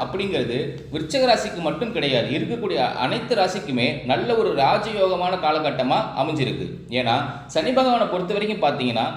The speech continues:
இத்தனை நாளா நீங்க செஞ்ச கர்மாவுக்கு ஏற்ற தண்டனையை தான் உங்களுக்கு கொடுத்துட்டு இருந்திருப்பாரு. ஃபர்ஸ்ட் அதான். அப்புறம் பாத்தீங்கன்னா, வாழ்க்கையில நீங்க அடுத்த கட்ட முன்னேற்றத்துக்கு ஏற்ற உதவிகளை எல்லாம் சனி பகவான் படிப்படியா உங்களுக்கு செயல்படுத்தி வருவார்.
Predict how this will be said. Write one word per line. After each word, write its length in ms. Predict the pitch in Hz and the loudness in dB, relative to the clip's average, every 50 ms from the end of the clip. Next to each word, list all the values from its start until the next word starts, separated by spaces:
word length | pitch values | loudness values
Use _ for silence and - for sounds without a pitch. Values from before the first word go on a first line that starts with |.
| - - - - | -8 -12 -12 -10
இத்தனை 340 | 143 143 147 262 247 247 233 | -8 -6 0 0 2 2 2
நாளா 580 | 208 196 190 175 151 139 143 143 - - - - | 2 2 4 6 6 4 4 2 -2 -6 -8 -6
நீங்க 200 | 139 160 160 160 | -4 -2 -2 -2
செஞ்ச 260 | - 185 190 233 247 | -2 -2 0 0 0
கர்மாவுக்கு 640 | 233 240 240 - 202 226 240 240 226 226 - 202 160 | 2 2 2 2 2 2 2 2 2 0 -2 -2 2
ஏற்ற 300 | 165 202 196 165 220 - | 2 2 2 2 0 0
தண்டனையை 500 | 139 135 139 143 180 190 196 190 175 175 | 2 2 0 2 2 2 4 4 2 2
தான் 220 | 180 190 214 196 | 0 0 0 0
உங்களுக்கு 380 | 175 147 143 147 151 151 147 175 | 0 0 0 0 0 0 0 0
கொடுத்துட்டு 300 | 180 180 180 175 180 156 | 0 0 -2 -2 -2 -2
இருந்திருப்பாரு. 500 | 139 143 143 135 - - 117 107 - - - - - - - - - - - - - - | -2 0 -2 -2 0 2 2 0 0 0 -6 -8 -12 -14 -14 -16 -16 -18 -18 -16 -6 -2
ஃபர்ஸ்ட் 300 | 151 160 - - - 247 | -2 -2 -2 -2 0 2
அதான். 320 | 196 131 120 127 107 - - - - - - - - - - | 2 4 4 2 0 0 -6 -10 -12 -14 -18 -18 -18 -16 -6
அப்புறம் 420 | - 123 135 135 269 269 262 247 220 | -4 -4 -2 2 2 2 2 4 2
பாத்தீங்கன்னா, 380 | 202 - 202 170 139 131 139 147 131 131 | 0 0 0 0 0 2 2 2 2 4
வாழ்க்கையில 520 | 143 185 233 262 - 247 202 156 139 135 143 139 139 - - - | 4 4 4 2 0 -2 -2 0 2 2 0 0 -4 -8 -8 -6
நீங்க 260 | 131 160 165 160 139 | -6 -4 0 2 2
அடுத்த 260 | 151 - - - 240 | 2 2 0 -2 -2
கட்ட 220 | 220 220 220 226 | -4 -2 -2 -2
முன்னேற்றத்துக்கு 720 | 185 170 165 180 202 214 - 180 175 175 185 180 202 196 | -2 -2 -2 -2 -2 -2 -2 -2 -2 -2 -2 -2 -2 0
ஏற்ற 340 | 147 156 180 - - 233 185 | 2 4 2 4 2 0 -2
உதவிகளை 480 | 165 156 156 180 175 165 135 127 131 156 180 - - - - - | 0 0 0 0 0 0 0 2 2 0 0 -2 -8 -10 -10 -8
எல்லாம் 260 | 127 147 175 214 226 | -6 -2 2 2 2
சனி 200 | 214 185 165 202 | 2 2 0 0
பகவான் 400 | 185 190 175 - 156 156 180 214 - - - | 2 2 2 2 2 0 0 0 -2 -4 -2
படிப்படியா 440 | 160 165 196 214 - 196 175 175 196 | -2 -2 -2 0 -2 0 2 2 2
உங்களுக்கு 460 | 202 175 156 151 160 160 170 160 165 | 2 2 0 -2 -2 -2 0 0 2
செயல்படுத்தி 400 | 156 175 175 - 156 151 165 151 | 2 2 0 0 -2 -2 0 0
வருவார். 480 | 123 113 113 110 107 95 87 - - | 0 0 2 2 0 0 -2 -4 -10